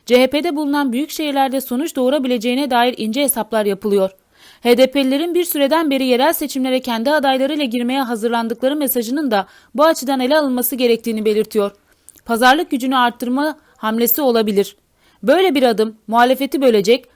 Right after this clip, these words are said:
A K P'nin adaylarını avantajlı hale getirecektir diyen Babacan, bu anlaşmadan H D P'nin kazançlı çıkacağı noktayı ise şöyle anlattı. H D P hem siyasi aktörlerinin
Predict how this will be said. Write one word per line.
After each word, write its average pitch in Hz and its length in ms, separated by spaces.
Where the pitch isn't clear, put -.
A 220 120
K 254 140
P'nin 320 200
adaylarını 262 480
avantajlı 240 520
hale 247 260
getirecektir 233 760
diyen 208 260
Babacan, 202 460
bu 294 100
anlaşmadan 262 800
H 214 160
D 233 80
P'nin 277 260
kazançlı 247 400
çıkacağı 277 500
noktayı 277 320
ise 277 180
şöyle 208 300
anlattı. 202 500
H 233 160
D 247 80
P 330 300
hem 320 180
siyasi 277 460
aktörlerinin 233 680